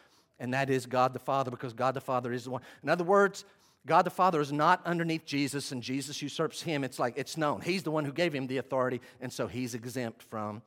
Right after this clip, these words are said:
the authority of Christ being over the Father. But now,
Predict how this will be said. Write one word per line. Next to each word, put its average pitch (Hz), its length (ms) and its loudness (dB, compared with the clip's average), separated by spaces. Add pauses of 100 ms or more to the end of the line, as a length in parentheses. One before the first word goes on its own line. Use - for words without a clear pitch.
(300)
the 113 280 -4
authority 113 520 -2
of - 160 -18
Christ 101 340 -4
being 110 260 -8
over 104 400 -8 (440)
the 117 60 -12
Father. 110 320 -2
But 120 140 -6
now, 143 160 -4